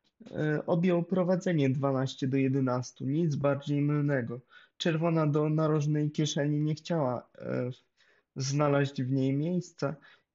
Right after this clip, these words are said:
i przy zaledwie czterdziestu jeden punktach Barry Hawkins musiał rozstać się ze stołem.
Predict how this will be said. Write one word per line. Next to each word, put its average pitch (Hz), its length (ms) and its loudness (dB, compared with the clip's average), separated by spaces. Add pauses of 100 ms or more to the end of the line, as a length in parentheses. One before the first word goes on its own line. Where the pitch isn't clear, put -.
i 170 400 2 (100)
przy - 240 -2
zaledwie 170 600 2
czterdziestu 180 760 -2
jeden 175 320 2
punktach 160 520 0
Barry 151 320 2
Hawkins 143 520 -2
musiał 135 440 -4 (320)
rozstać 135 540 -2
się 131 380 -2
ze 135 180 -2
stołem. 131 500 -2